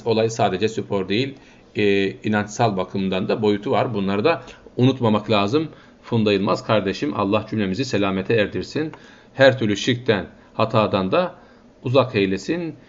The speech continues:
E, Abdülmuntekim kardeşimizin meleğe bir, melek kardeşimize bir tavsiyesim var. E, öyle bir yazı, e, var. Evet, e,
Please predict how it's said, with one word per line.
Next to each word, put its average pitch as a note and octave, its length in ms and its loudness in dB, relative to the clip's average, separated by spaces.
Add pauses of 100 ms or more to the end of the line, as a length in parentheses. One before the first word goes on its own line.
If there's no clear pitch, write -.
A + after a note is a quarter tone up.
(360)
E, D2+ 420 2
Abdülmuntekim C3 800 -4
kardeşimizin A#2+ 580 0
meleğe A2 340 2
bir, A2+ 240 -6
melek A#2+ 260 -2
kardeşimize G2+ 560 -4
bir G#2 180 -8 (360)
tavsiyesim A2 600 -2
var. D#3 200 -4 (340)
E, A#2+ 120 -4
öyle A2 280 0
bir G#2 80 -2
yazı, G2+ 280 -2 (240)
e, G#2 140 -2
var. A#2 280 0 (1900)
Evet, A2+ 340 -2
e, G#2+ 360 2